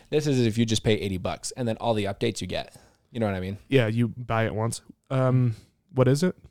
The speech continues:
Speaker 2: Fade In?
Speaker 1: Fade In. It's only eighty dollars and you get
Speaker 2: I'll have to buy that.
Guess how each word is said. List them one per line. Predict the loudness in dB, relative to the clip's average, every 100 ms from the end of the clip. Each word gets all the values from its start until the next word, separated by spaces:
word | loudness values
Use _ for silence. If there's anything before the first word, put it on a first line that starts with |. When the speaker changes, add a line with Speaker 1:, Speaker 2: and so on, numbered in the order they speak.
| 0
Speaker 2:
Fade | 4 6
In? | 6
Speaker 1:
Fade | 6 6
In. | 4 -2 -16 -20 _ _ _
It's | 0
only | 2
eighty | 2 2
dollars | 2 0 -2 -6
and | -4
you | -2
get | 0 -2 -6 _
Speaker 2:
I'll | 2
have | 2 0
to |
buy | -2 -2
that. | 0 -2